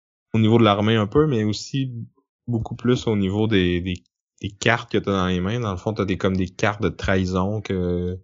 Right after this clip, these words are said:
à chaque joueur, c'est comme si leader qui peut envoyer en combat, mais t'as des cartes trahison qui, si, mettons, t'es dans un combat, pis ce leader-là est contre toi, ben là, t'as la sort, pis tu fais comme, « Ah, ah, finalement, ce leader-là, il, il est avec moi. » Fait que toute ton armée, euh, ça revire contre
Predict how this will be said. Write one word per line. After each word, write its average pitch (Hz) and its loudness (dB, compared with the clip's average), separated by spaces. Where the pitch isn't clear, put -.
à 101 -4
chaque 95 -2
joueur, 95 4
c'est 85 -6
comme 90 -4
si 95 -2
leader 95 4
qui - -10
peut - -4
envoyer 87 0
en 90 0
combat, 92 0
mais 107 -2
t'as 104 -2
des 87 -2
cartes - -4
trahison 95 -2
qui, 95 -12
si, - -8
mettons, 98 2
t'es 101 0
dans 92 2
un 92 -2
combat, 95 0
pis 98 -10
ce - -2
leader-là 92 0
est 95 2
contre 85 -4
toi, 98 4
ben 92 4
là, 87 2
t'as 85 2
la 80 -2
sort, 92 -6
pis 87 -10
tu - -16
fais 90 -4
comme, « 87 -6
Ah, 143 -2
ah, 120 -2
finalement, 104 -4
ce 110 -2
leader-là, 95 4
il, 98 0
il 92 -2
est 90 -4
avec 92 4
moi. » 95 0
Fait 101 -6
que 90 0
toute 110 -2
ton 101 4
armée, 95 0
euh, 90 0
ça 92 -8
revire 90 -4
contre 90 -2